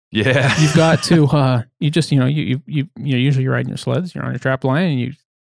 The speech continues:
Speaker 2: come up to a spot. "Oh, look, there's a stomped spot, and there's a moose standing there."
Speaker 1: Mm.
Speaker 2: And sometimes all it takes is some shouting, some yelling.
Speaker 1: And then they try to get out.
Speaker 2: And they'll try to break away. Like, you know,
Speaker 1: Yeah.
Speaker 2: you, you rev up your sleds, you ride it towards them. Like,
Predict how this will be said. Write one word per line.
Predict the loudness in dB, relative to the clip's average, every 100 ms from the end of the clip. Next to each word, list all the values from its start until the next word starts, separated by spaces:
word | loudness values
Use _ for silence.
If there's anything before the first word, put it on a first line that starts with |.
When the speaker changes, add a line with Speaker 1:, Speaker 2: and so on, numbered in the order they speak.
| _ _ -8
Speaker 2:
come | -6
up | -6 -4
to | -4
a |
spot. | -4 -2
"Oh, | -2 0
look, | -2 -2
there's | -6
a | -6
stomped | -4 -4 -4
spot, | -4 -2
and | 0
there's | 2
a |
moose | 2 0
standing | 0 -4 -2 -2
there." | -2 -4 -6
Speaker 1:
Mm. | -4 -4 -4
Speaker 2:
And | -2
sometimes | 0 2 2 2
all | 0
it | 0
takes | -2 -4 -4
is | -4
some | -6
shouting, | -4 -2 0 0 -2
some | -4 -4
yelling. | -4 -4 -4 -6 -10 -14 _ -8
Speaker 1:
And | -2
then | 0 0
they | -2
try | -6 -8
to | -8
get | -12
out. | -4 0
Speaker 2:
And | 0
they'll | 0
try | 0 -2
to | -2
break | -2 -6 -6
away. | -6
Like, | -4 -2
you | -2 -2
know, | -2
Speaker 1:
Yeah. | -4
Speaker 2:
you, | -6
you | -4 -4 -4
rev | 0 2 2
up | 0 -2
your | -8
sleds, | -4 -2 -2 -2 -2
you | 0
ride | 0 0
it | -2
towards | -2 0 0
them. | 0 0
Like, | 0